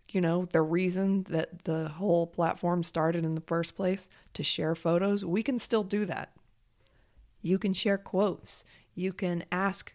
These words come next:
questions. This is something that I really like to use because I love talking to all of you. I like hearing from you. Um, just did that today, actually. So consider first, what is the point of interacting with your online presence?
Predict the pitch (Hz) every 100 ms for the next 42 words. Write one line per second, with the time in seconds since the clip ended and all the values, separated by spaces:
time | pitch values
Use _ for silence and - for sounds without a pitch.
0 | - - 190 196 - 139 156 165 - 180
1 | 180 - 165 180 165 165 156 151 151 160
2 | 165 165 - 180 175 - - 175 160 160
3 | 165 165 175 - - _ _ - 220 -
4 | 170 170 160 151 160 165 165 160 - 185
5 | 170 151 - 175 - - 196 - - -
6 | - 156 160 175 170 - - - - 160
7 | 180 - 226 269 254 - 147 - 185 214
8 | 294 - _ _ _ _ _ _ _ _
9 | - - 185 202 - 262 233 220 196 -
10 | - 160 220 247 - 220 208 196 180 -
11 | 165 175 - - _ 170 - - 202 202
12 | 170 170 175 170 170 208 165 175 156 160
13 | 165 160 165 165 165 160 165 170 -